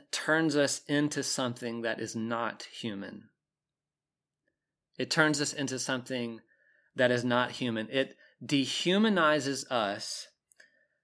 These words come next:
particularly by separating us from the life of God. So after the fall,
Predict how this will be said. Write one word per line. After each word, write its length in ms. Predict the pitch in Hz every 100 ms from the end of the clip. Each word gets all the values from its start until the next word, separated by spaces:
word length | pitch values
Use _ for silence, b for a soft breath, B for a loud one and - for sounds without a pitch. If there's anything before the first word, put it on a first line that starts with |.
| _ _ _ _ _ _
particularly 840 | 160 - - 190 196 202 165 147
by 240 | 131 135 123
separating 1000 | - - 170 170 170 160 151 151 151 147
us 280 | 139 135 -
from 520 | - 143 139 147 147 135
the 120 | 135
life 460 | 123 123 123 120
of 160 | - -
God. 440 | 117 101 87 82 - _ _ _ _ _ _ _ _ _ _ _ _ _ _ _ -
So 180 | - -
after 280 | 131 135 156
the 100 | 131
fall, 680 | - 139 139 135 135 -